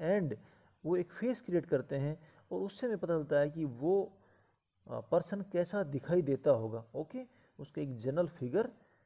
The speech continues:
फेस का और स्कल का, हेड का बन के सामने आता है। That is known as forensic reconstruction and forensic is a, uh, is a lab, you know, in this lab, uh, different tests are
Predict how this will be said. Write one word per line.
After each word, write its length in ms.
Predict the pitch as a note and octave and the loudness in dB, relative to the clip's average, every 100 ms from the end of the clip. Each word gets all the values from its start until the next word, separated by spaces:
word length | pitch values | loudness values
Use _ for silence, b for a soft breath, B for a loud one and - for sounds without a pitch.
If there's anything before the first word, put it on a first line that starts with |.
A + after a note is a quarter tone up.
| b _ _ - | b _ _ -2
फेस 260 | D3+ F3+ | 0 0
का 140 | - A#3 | -2 -4
और 380 | A#3+ - B2+ A2+ | -2 0 0 -2
स्कल 280 | - C#3+ B2+ | 0 0 2
का, 160 | B2 A2+ b b b _ | -2 -4 b b b _
हेड 180 | C3+ B2+ | 0 0
का 140 | A2+ B2+ | 2 -2
बन 200 | A2+ B2 | -2 -6
के 80 | C3+ | -6
सामने 300 | - A#2+ B2 | -6 -8 -8
आता 240 | G#2+ - | -12 -10
है। 200 | G#2 C#2 A#2+ | -10 -6 -4
That 220 | D#3+ D#3+ | -4 -4
is 100 | E3 | -6
known 160 | C#3+ D#3 | -4 -4
as 80 | D#3+ - | -6 -2
forensic 500 | D#3 D#3 - F#3 - | -2 -2 -8 -8 -6
reconstruction 600 | B2 C3 - A2+ B2 A2+ | -6 -6 -10 -12 -14 -12
and 120 | C3 C#3 | -12 -4
forensic 400 | D#3+ E3+ F3 F3 | -4 -4 -6 -6
is 120 | D#3+ | -2
a, 140 | D3 - b b _ - | -2 -4 b b _ -18
uh, 220 | - B2 | -10 -8
is 160 | C3 | 0
a 200 | C3+ B2 A#2+ - b b b - | 2 0 -4 -14 b b b 0
lab, 280 | B2+ D#3+ | 4 6
you 140 | D#3 D#3+ | 4 0
know, 200 | D#3+ D#3+ | 2 0
in 220 | C#3 C#3 | -2 -4
this 200 | C#3 - | -4 -2
lab, 340 | B2+ C3+ C#3+ C#3 b b _ A#2+ | 6 8 6 0 b b _ -6
uh, 160 | A2+ | -4
different 420 | A#2 D3 D#3+ C3+ | -4 -4 -6 -2
tests 340 | C#3+ C#3 - - | 0 0 -2 -6
are 300 | C3+ C#3 | -2 0